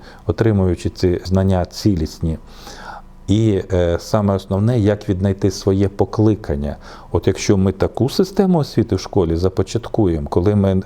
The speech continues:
будемо ставити ціллю щастя людини, коли ми будемо ставити за завдання освіти допомогти дитині віднайти своє покликання, то ми будемо мати країну щасливих людей. Немало, не багато.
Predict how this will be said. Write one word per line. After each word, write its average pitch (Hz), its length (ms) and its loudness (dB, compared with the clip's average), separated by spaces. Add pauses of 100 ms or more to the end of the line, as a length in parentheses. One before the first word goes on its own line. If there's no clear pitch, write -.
будемо 92 400 0 (140)
ставити 101 560 0
ціллю 87 760 0 (520)
щастя - 680 0
людини, 92 640 0 (840)
коли 101 240 2
ми 113 100 2
будемо 98 260 0
ставити 95 680 0
за 98 260 0
завдання 104 840 0
освіти 98 680 0
допомогти 92 600 0
дитині 92 500 2
віднайти 92 460 0
своє 87 360 0
покликання, 92 800 0
то 92 100 2
ми 120 120 2
будемо 120 320 0
мати 98 320 0
країну 90 500 0
щасливих 95 640 -2
людей. 120 260 -4 (460)
Немало, 101 420 2
не 113 120 -2
багато. 135 500 -2